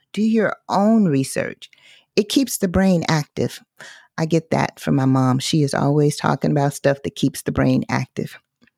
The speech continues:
I'd say invest in the relationships that matter most. Check in on lifelong friends. Be present with family.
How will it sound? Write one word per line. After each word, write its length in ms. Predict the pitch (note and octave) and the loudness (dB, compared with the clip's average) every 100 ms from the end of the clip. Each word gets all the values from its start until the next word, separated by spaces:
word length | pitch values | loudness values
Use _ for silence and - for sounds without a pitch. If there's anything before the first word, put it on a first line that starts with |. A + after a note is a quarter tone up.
| _ _ - - - - - - _ _ _ _ _ _ | _ _ -20 -20 -20 -20 -20 -20 _ _ _ _ _ _
I'd 200 | D#3+ E3+ | -2 -2
say 720 | - - D#3+ C#3+ C3 C#3 E3+ - | -4 -2 0 2 2 0 -2 -2
invest 540 | F3 E3+ D#3+ D#3 F3+ F#3 | 0 2 2 0 0 0
in 120 | E3+ | 0
the 80 | D#3 | 2
relationships 800 | D3 D3 D3+ - F#3 - A#3+ | 2 2 2 0 0 0 -2
that 140 | - D#3 | 0 0
matter 260 | D#3+ D3+ | 0 2
most. 520 | B3+ E3+ F#3 - - - _ _ _ _ _ _ _ | 2 2 0 -4 -10 -18 _ _ _ _ _ _ _
Check 320 | - G#3 G3+ | -4 -2 0
in 400 | G3+ F#3 E3+ E3 - | 2 2 2 0 -2
on 340 | D3+ D3+ C#3+ | -4 -2 -2
lifelong 600 | C#3 D3 E3+ G3 G3 A3 | 0 0 0 0 2 2
friends. 680 | A3+ - C#3 B2 D#3+ G#3+ - _ _ _ _ _ | 0 -2 0 2 0 -2 -8 _ _ _ _ _
Be 140 | F3+ D#3+ | -4 -4
present 640 | - - D#3 D#3+ F#3+ F#3 | -4 0 2 2 -2 -2
with 220 | - A#3 | -2 -2
family. 680 | - - D#3 C3 B2+ C#3+ G3 | -2 -2 0 0 0 -2 -4